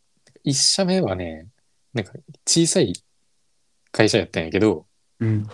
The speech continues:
Speaker 1: もうほんとスピード追求して、で、その二十五メートルラインがあって、
Speaker 2: うん。
Speaker 1: それを越えて折り返してくださいみたいなルールがあるじゃん。
Speaker 2: なるほど、なるほどね。
Speaker 1: そう。で、その、二十五メートルラインに反応する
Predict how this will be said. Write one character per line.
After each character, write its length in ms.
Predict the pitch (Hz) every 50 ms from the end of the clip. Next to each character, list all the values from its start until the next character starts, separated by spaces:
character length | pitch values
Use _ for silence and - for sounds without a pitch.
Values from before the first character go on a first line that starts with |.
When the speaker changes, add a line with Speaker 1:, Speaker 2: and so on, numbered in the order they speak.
| - _ _ -
Speaker 1:
も 100 | 101 92
う 40 | 90
ほ 100 | 110 104
ん 60 | 98
と 100 | - 104
ス 180 | - - -
ピ 140 | - 113 107
ー 20 | 98
ド 80 | 104
追 260 | - - - 101 95
求 200 | 92 - 104 95
し 100 | 95 -
て、 300 | - - 147 131 - - _ _ _ _ _ _ _ _ _ _ -
で、 60 | -
そ 100 | - 113
の 80 | 101 98
二 140 | 110 160 185
十 200 | 175 175 175 120
五 140 | - 135 127
メ 180 | 139 160 170
ー 20 | 160
ト 160 | - - 160
ル 360 | 156 156 156 151 151 - - _ _ _ _ _ _ -
ラ 180 | 139 143 185
イ 80 | 170 127
ン 60 | 110
が 120 | 92 92 92
あ 40 |
っ 80 | 92 -
て、 340 | - - 92 85 82 85 - _ _ _
Speaker 2:
う 60 | - 120
ん。 240 | 113 110 104 104 - _ _ _
Speaker 1:
そ 220 | - - - 175
れ 80 | 185 190
を 140 | 190 180 - - -
越 160 | - 196 196
え 80 | 196 196
て 220 | - - 226 208
折 160 | - 139 123
り 40 | 127
返 180 | - 127 120 113
し 60 | -
て 80 | -
く 80 | 95 -
だ 80 | 92 92
さ 120 | - 90
い 20 |
み 60 | 85 78
た 80 | 87
い 20 | 82
な 60 | 90
ル 80 | 107
ー 20 | 101
ル 60 | 92
が 80 | 80 76
あ 20 |
る 60 | - -
じ 80 | -
ゃ 60 | -
ん。 400 | - _ _ _ _ _ _ -
Speaker 2:
な 100 | 120 131
る 60 | 127 117
ほ 80 | 120
ど、 60 | 117
な 100 | 110 110
る 60 | 107 104
ほ 60 | 101
ど 60 | 101
ね。 160 | 104 131 196
Speaker 1:
そ 180 | - - - 87 - _ _ _ _ _ _ _ _ _ _ _ _ _ _ _ _ _
う。 40 | -
で、 80 | 131 127
そ 80 | 127
の、 240 | 120 123 113 135 - _ _ _ _ _ _ _ _ _ _ _ _ _ _ _ -
二 140 | 175 214
十 160 | 208 202 180 143
五 100 | 151 151
メ 140 | 156 175
ー 20 | 180
ト 100 | - 180
ル 120 | 170 156
ラ 140 | 143 170 196
イ 100 | 185 151
ン 160 | 139 131 131 - _ _
に 220 | 147 131 165 180 147
反 300 | - - 151 160 165 165
応 140 | 165 165 160
す 180 | - - - 170
る 240 | 175 160 104 -